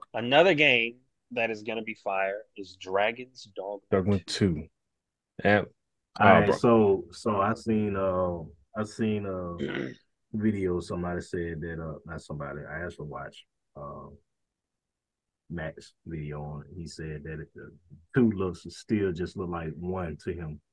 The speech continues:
Speaker 3: You know, it's look like the same forest,
Speaker 2: Mm.
Speaker 3: the same type of landscape. It just looks the same.
Speaker 2: All right. I, I, I won't say it looked the same 'cause I, I'm playing part one again, bro. And
Speaker 1: I mean,
Speaker 2: I,
Speaker 1: Maximilian, dude,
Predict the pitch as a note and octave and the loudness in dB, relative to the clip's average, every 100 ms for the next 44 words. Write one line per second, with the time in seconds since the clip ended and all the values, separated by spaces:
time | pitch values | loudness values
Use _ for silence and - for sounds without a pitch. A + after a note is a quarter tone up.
0 | _ _ - F2+ E2+ E2 E2 D#2+ F#2 G#2 | _ _ -8 -6 -6 -6 -8 -8 -6 -4
1 | F#2+ F2 E2+ G#2 G2 G2+ - - - F2+ | -2 -4 -4 -4 -2 -2 -2 0 2 0
2 | F2 C#4+ C#4+ C#4+ C#4+ C#4 C4+ C4+ C4 B3+ | -2 0 4 6 6 6 6 6 6 4
3 | A3+ - A#2 G#2+ G#2 G#2 G2+ G2 G2+ G2 | 2 0 4 4 4 2 0 -2 0 0
4 | G2 F#2 F2 E2 - F2+ E2 - D#2+ E2+ | 0 -4 -2 -4 -4 -4 -4 -6 -8 -4
5 | F2+ E2+ F#2 F#2+ - D#2+ - F2 D#2+ D#2+ | -4 -4 -4 -6 -6 -10 -6 -6 -6 -8
6 | _ _ _ _ _ _ _ _ _ _ | _ _ _ _ _ _ _ _ _ _
7 | _ _ _ F3 F#3 C#3 - _ _ C#3+ | _ _ _ 8 10 8 2 _ _ -8
8 | A2 B2+ C#3 D3+ D#3 F#3+ F3+ D#3 D3 C#3+ | -4 -2 0 4 8 10 10 12 10 8
9 | A#2+ C#3+ B2+ A#2 A2 G#2 F#2+ C3+ C#3+ C3+ | 8 10 10 10 6 6 4 4 4 4
10 | D#3+ D#3+ D#3+ D3 C3 B2+ A2 A#2 G#2+ F#2+ | 4 8 10 10 8 6 6 6 6 2
11 | F#2+ F#2 F#2 F#2 F#2 G2+ G#2 G2+ G2 F#2+ | 0 2 4 4 2 -4 2 4 6 6
12 | F#2 F#2 F2 F2 _ - D3+ - _ _ | 6 4 -2 -10 _ -10 -10 -10 _ _
13 | _ _ _ _ _ _ D#3+ F3+ - F#2+ | _ _ _ _ _ _ 4 8 8 10
14 | G3+ G3+ G#3 G3 G3 F#3+ E3+ E3+ E3+ E3+ | 8 6 0 2 2 2 4 4 4 2